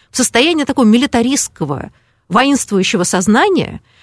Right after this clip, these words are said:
где никакие другие формы решения вопросов, кроме как тюрьма, стенка и всё прочее, нету. Знаете, вот это страшно.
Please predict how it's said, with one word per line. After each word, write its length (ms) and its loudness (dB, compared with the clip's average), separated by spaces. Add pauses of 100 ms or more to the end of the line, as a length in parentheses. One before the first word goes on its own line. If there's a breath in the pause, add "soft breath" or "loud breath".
(100)
где 400 2
никакие 440 2
другие 300 2
формы 600 0
решения 460 0
вопросов, 520 -2
кроме 300 0
как 220 -4
тюрьма, 500 2 (540)
стенка 560 0
и 120 -8
всё 200 -2
прочее, 340 0
нету. 360 -2 (180 loud breath)
Знаете, 240 0
вот 100 -2
это 140 0
страшно. 500 -6